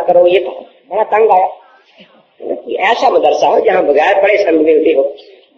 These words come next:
اب بیچارہ بیٹھا ہے، کوئی غیر مقلد گزرے، نے کہا، "یہاں بیٹھا۔" اس نے کہا، "بھائی مدرسے والے پڑھاتے ہیں، میرا پڑھنے کو جی نہیں چاہتا،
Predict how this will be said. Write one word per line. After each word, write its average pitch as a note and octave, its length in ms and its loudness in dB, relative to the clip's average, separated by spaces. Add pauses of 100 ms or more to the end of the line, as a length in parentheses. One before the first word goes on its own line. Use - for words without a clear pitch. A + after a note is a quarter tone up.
(1300)
اب A3+ 140 -2
بیچارہ - 380 -2
بیٹھا - 320 -2
ہے، - 60 -6 (840)
کوئی G4+ 160 2
غیر G#4 200 0
مقلد - 360 0
گزرے، F3 220 2
نے G#3+ 60 2
کہا، B3 140 2
"یہاں F3+ 260 2
بیٹھا۔" G3 260 0
اس - 100 0
نے G3 80 2
کہا، F#3 180 0
"بھائی G3 280 -2 (280)
مدرسے F#3 420 0
والے G#3 220 2
پڑھاتے G3 440 0
ہیں، G3 100 0
میرا F3+ 320 2
پڑھنے F3 220 2
کو E3 120 4
جی C#3+ 180 0
نہیں D3+ 140 2
چاہتا، D#3 220 -2